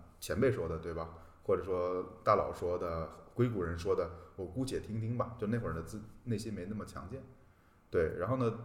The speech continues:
第三个就是，我觉得没有那些机缘吧，对，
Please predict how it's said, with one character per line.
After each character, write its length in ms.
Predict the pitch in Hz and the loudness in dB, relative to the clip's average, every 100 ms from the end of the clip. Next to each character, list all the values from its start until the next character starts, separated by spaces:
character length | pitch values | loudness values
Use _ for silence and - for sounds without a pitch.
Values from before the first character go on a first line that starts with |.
| - - | -12 -4
第 100 | 135 | 2
三 200 | 127 127 | 2 4
个 80 | 107 | 2
就 120 | 92 | 0
是， 400 | 87 82 82 - - - - - - - - _ - _ | -2 0 0 -2 -8 -18 -20 -20 -20 -20 -20 _ -20 _
我 120 | 95 | -2
觉 100 | 87 | 2
得 200 | 95 98 92 - - - - - - | 2 2 -2 -10 -20 -20 -20 -14 2
没 140 | 120 | 6
有 120 | 117 | 6
那 100 | 101 | 6
些 120 | 113 113 | 0 -2
机 220 | 117 123 | -4 -4
缘 160 | 95 - | -4 -6
吧， 100 | - - - - - - - - | -12 -16 -20 -20 -20 -20 -10 -2
对， 160 | 90 | -2